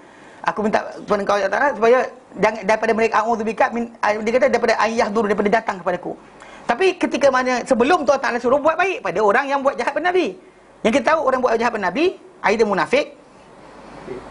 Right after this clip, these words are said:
<laughs> kan? Ya, ataupun yang kata apa, Yahudi yang, atau Nasrani yang, yang kita, eh, benci pada Nabi. Musyrikin tadi yang, yang digelar sebagai syaitan. Jadi Ibnu Katsir ketika mukadimah dalam, apa, dalam,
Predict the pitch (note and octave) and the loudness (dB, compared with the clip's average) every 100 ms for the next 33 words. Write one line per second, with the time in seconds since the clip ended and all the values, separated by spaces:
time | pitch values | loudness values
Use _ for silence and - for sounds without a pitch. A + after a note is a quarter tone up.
0 | - - - - - A3+ C4+ F3+ - - | -18 -16 -4 -2 0 4 4 2 -6 -20
1 | - - E3+ G#3+ A#3+ B3 E4+ A#3+ A3 A#3 | -20 -2 0 2 0 -2 -2 -2 0 2
2 | A#3+ A#3+ B3 G#3+ G#3+ A#3+ G3 F#3+ F#3+ G3 | 2 2 2 2 0 0 0 2 0 2
3 | G3+ G3 G#3+ A#3 G3+ G3 G3 F#3+ G#3+ G#3+ | -2 0 0 0 -4 -2 -4 -2 -2 2
4 | G3+ - G3+ A3+ C#4 C#4+ F4+ F#4 G#3+ - | 0 0 0 0 0 0 4 2 2 -6
5 | - - - A3+ D4 D#4+ E4 F4+ C#4 B3+ | -20 -4 -2 2 0 2 2 2 2 0
6 | A#3+ - C4+ C4 B3 G3+ C#4 F4 A#3+ G#3+ | 0 -4 0 0 -2 0 2 2 0 -2
7 | G#3 A#3 D#4 - F4+ A#3 D#3 _ _ _ | -4 0 -2 0 0 0 -8 _ _ _
8 | _ _ - - - - - - C#4+ D4+ | _ _ -20 -20 -20 -20 -4 0 2 4
9 | D4+ D#4 E4+ D#4+ C#4+ D4 C#4+ A#3 A#3 B3+ | 2 2 0 -2 -2 2 2 2 0 -2
10 | A#3+ B3+ G#3 E3+ G#3 G#3 G3+ G3+ G#3 G3+ | -2 0 -2 0 0 0 0 -2 0 -2